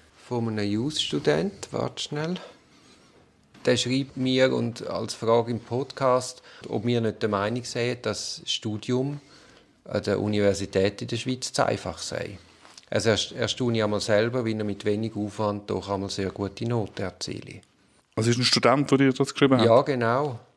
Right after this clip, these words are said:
Speaker 1: Und, äh, es ist fatal, wenn mittelmäßig ausgebildete Juristen in die Arbeitswelt entlassen werden. Schließlich steht hinter fast jedem juristischen Fall ein Mensch mit einer Geschichte. Ich meine, wir sind, unser Studium ist relativ weit weg.
Speaker 2: Ja.
Speaker 1: Und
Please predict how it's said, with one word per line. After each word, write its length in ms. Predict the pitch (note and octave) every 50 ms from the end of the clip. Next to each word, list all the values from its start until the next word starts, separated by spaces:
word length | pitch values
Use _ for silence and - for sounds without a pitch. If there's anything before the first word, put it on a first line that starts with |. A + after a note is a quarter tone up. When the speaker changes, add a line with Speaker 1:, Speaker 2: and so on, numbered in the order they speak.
| _ _ _ _ _ -
Speaker 1:
Und, 220 | - A#2+ B2 A#2+ B2
äh, 220 | A#2+ A2+ A2+ G2+
es 180 | F#2+ A#2 A2 A#2
ist 180 | A2+ - -
fatal, 440 | - A2 - - A2+ A#2 C3 D3 C#3
wenn 140 | C3+ B2+ A#2+
mittelmäßig 640 | B2+ C3 C3 - C#3 C3+ C3 B2+ B2+ A#2+ - A2+ A2
ausgebildete 580 | A2 A#2 A2+ - B2 A#2 A#2+ A2+ G#2 - - A2
Juristen 520 | G2+ G#2 A2+ B2+ C#3+ D3 - - C#3 B2+
in 100 | A#2+ A2+
die 120 | G#2+ G#2
Arbeitswelt 680 | G2 G#2 A2+ A#2 B2 A#2+ A#2 - - A#2+ A2+ A2+ A2 -
entlassen 840 | G#2+ G2 - - A2 A2 A#2+ B2+ B2+ - - - - C3+ C3+ B2+ A#2+
werden. 600 | B2 B2 B2 C3 C3+ C3+ C3+ C#3+ C#3+ D3+ D#3 D3 - - - - _
Schließlich 400 | - - - B2+ B2 B2+ C#3 A#2+
steht 200 | - - A#2+ A#2 -
hinter 280 | A#2+ A#2 A2+ A#2 A2
fast 320 | - - A2+ A2+ A#2 - -
jedem 200 | A#2+ A#2 A#2 A2+
juristischen 540 | A2 A2 A2 G#2 - - A2 G#2+ G2+ G2 F#2+
Fall 260 | - G#2+ G2+ G2+ G2+
ein 180 | G2 G2 F#2+ F#2+
Mensch 300 | G2 G2+ A2 A#2 A2+ -
mit 180 | A2+ G2+ - G#2+
einer 220 | G2 F#2+ G2+ G2
Geschichte. 720 | F#2+ G2+ F#2 - - G2 F#2+ - - - - G2 F2 E2 E2 - - _ _ _ _ _ _ _ _ -
Ich 160 | - A#2+ A#2+
meine, 180 | B2+ A#2+ A#2+ A#2+
wir 80 | A2
sind, 180 | - B2+ B2 A#2+
unser 300 | A#2 B2+ C#3 C3 - B2
Studium 360 | - - C3+ C3 A#2+ B2 A#2
ist 100 | G#2 A2+
relativ 380 | B2 A#2 A#2+ - A2+ - - B2
weit 300 | C3+ C#3+ D3 - - C#3
weg. 520 | C3+ A2 G2+ - - - - - - - - - - - - - - - - -
Speaker 2:
Ja. 160 | F#2+ F#2+ G2 - - -
Speaker 1:
Und 160 | B2 B2+ C3